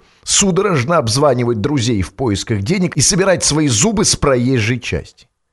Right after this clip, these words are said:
И те, кто несколько лет назад вопили против этого обязательного автострахования, сейчас первые лягут костьми на его защиту. Принимается закон о клевете. Либералы, покрываясь пятнами, негодуют. Закручивание гаек, давление на оппозицию, наезд на демократию.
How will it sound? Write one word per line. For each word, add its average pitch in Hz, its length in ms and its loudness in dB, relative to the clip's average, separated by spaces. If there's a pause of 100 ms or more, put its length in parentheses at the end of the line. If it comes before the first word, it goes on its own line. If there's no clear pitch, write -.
(340)
И 180 80 -2
те, 226 160 0
кто 208 200 -2
несколько 185 520 -2
лет 170 220 0
назад 156 380 -2
вопили 165 480 0
против 117 360 -4
этого 110 240 0
обязательного 110 720 0
автострахования, 165 840 0
сейчас - 440 -2
первые 135 540 0
лягут 131 400 0
костьми 185 560 -2
на 170 140 2
его 139 180 0
защиту. - 540 -6 (840)
Принимается 156 600 0
закон 165 360 -2
о 170 60 -2
клевете. 147 580 -6 (400)
Либералы, 175 720 2
покрываясь 165 680 0
пятнами, 135 520 0
негодуют. 139 720 0
Закручивание 180 840 0
гаек, 123 640 2
давление 220 540 2
на 214 100 2
оппозицию, 160 800 0
наезд 131 440 0
на 156 100 0
демократию. 170 1000 0